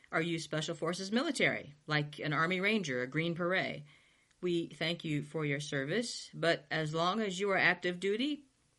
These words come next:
not gonna be able to get regular life insurance. But don't worry, the military has its own life insurance policies for their service members, but a dangerous job, if it is on an insurance company's list, will cause a denial. And lastly,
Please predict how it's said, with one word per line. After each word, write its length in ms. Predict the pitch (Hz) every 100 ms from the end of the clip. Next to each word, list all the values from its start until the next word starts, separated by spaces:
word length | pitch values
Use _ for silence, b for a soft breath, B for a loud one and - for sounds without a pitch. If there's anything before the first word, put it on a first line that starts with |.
| _ _ -
not 280 | 147 160 -
gonna 160 | 165
be 100 | 170
able 100 | 165
to 60 | 170
get 180 | 170 175
regular 320 | 165 180 175
life 260 | 180 156
insurance. 500 | 151 147 143 131 139
But 140 | - 147
don't 180 | 180 262
worry, 260 | 233 269 - B B B
the 60 | 165
military 460 | 156 151 151 160
has 200 | 160 156
its 160 | 151 147 -
own 320 | 147 151 170
life 260 | 156 151
insurance 360 | 151 147 143 151
policies 480 | 147 143 147 147 151
for 160 | -
their 120 | 156 180
service 400 | - 196 175 175
members, 400 | 156 156 180 180
but 300 | 175 170 - B B
a 100 | 160
dangerous 500 | 160 175 196 226 220
job, 460 | 202 196 208 277 - -
if 240 | 160 165
it 160 | 156 -
is 320 | 165 165 175
on 200 | - 156
an 120 | 156
insurance 400 | 151 147 165 156
company's 520 | - 160 156 156 151 151
list, 420 | 208 330 - - -
will 500 | 147 170 196 220 233
cause 560 | - 185 175 175 185 -
a 320 | 165 160 165
denial. 720 | 165 165 156 156 139 101 - - b b b _ -
And 260 | 208 202
lastly, 600 | 190 214 269 - 175 165